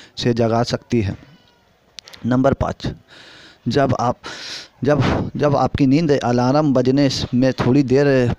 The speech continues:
पहले खुल जाती है तो उसे, उसे साइलेंट कहते हैं। नंबर सिक्स, कभी-कभी जब हम, हम सो-, सोने की कोशिश कर रहे होते हैं तो घंटी की टिक टक से हमें बहुत गुस्सा आ जाता है।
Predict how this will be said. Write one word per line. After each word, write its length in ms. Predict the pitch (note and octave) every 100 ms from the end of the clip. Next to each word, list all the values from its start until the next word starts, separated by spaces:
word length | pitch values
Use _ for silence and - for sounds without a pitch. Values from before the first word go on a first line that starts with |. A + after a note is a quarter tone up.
| -
पहले 240 | A#2+ C3+
खुल 240 | - B2+ A#2 -
जाती 300 | B2+ B2 - C3+
है 100 | C3
तो 140 | B2+
उसे, 340 | A#2+ - D3 C#3+ - - _ _ _ _ - - - - - -
उसे 340 | C#3 - D3+ C#3 -
साइलेंट 1300 | - - B2 B2+ C3+ C#3 - - - B2+ C3 C#3+ -
कहते 300 | C3 A#2 A#2+
हैं। 360 | G#2 F2 - - _ _ _ _ _ _ _ - _ - - -
नंबर 240 | D3 E3
सिक्स, 280 | D#3 B2 - - - -
कभी-कभी 400 | D#3 E3 D3+ D#3
जब 160 | D#3
हम, 560 | C#3+ D3+ C#3 - D#3 C#3+
हम 200 | C3+ D#3
सो-, 320 | D3+ D3 C#3 B2
सोने 480 | - - D3+ D3+
की 120 | D3 D3+
कोशिश 300 | C#3+ D#3 C#3+
कर 160 | D3+
रहे 220 | C#3+ C#3+
होते 280 | D3 C#3 D3+
हैं 160 | C#3+ C#3+
तो 300 | C#3+ C#3+ C#3+
घंटी 300 | C3 C3 C#3+
की 100 | D3
टिक 180 | C#3+ -
टक 200 | C#3+ -
से 380 | - C#3 C#3+ C#3
हमें 440 | B2 C3 C#3 C#3
बहुत 280 | B2+ C3 C3
गुस्सा 260 | A#2+ - -
आ 200 | A#2+ B2
जाता 300 | A#2 G#2+ B2
है। 180 | G#2+